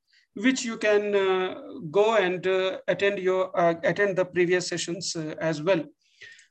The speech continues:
We do have a WhatsApp group and the invitation is there in the same invite that you got to join this one.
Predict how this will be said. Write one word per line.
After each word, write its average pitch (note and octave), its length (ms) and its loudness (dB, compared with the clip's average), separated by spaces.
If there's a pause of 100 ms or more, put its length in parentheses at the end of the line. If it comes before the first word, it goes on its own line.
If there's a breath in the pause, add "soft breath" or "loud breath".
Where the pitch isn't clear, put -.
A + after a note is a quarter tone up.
We F#3+ 100 0
do C4+ 140 4
have A#3+ 180 4
a A#3 80 6
WhatsApp G#3 480 2
group B3+ 340 -2 (120)
and F#3 260 -2
the G3 100 2
invitation G3+ 640 0
is F#3 220 -4
there G3+ 300 2
in F#3 180 -2
the F3+ 80 -2
same A3 320 -2
invite F#3+ 360 2
that F3+ 160 0
you F3+ 120 -2
got G3 300 2
to F3 80 -2
join F3 320 -2
this E3+ 160 -4
one. D#4 180 -6